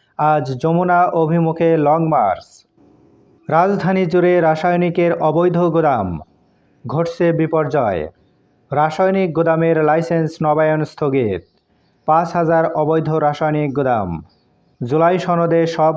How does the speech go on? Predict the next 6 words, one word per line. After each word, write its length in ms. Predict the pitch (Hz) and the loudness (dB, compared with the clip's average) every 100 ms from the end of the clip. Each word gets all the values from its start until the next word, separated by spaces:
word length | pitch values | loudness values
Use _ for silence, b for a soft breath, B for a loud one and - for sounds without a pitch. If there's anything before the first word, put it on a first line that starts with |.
| 160 | 0
দলে 240 | 165 160 160 | 0 0 0
স্বাক্ষর 300 | 156 147 165 | -4 -4 -6
করা 220 | 156 151 151 | -2 0 0
নিয়ে 200 | 151 147 - | 0 -2 -4
সংশয়। 520 | 147 135 139 117 87 78 - _ _ _ _ _ _ _ - | -6 -4 -2 0 -2 -6 -14 _ _ _ _ _ _ _ -4
নির্বাচনের 600 | 156 170 180 185 180 | 0 0 0 0 0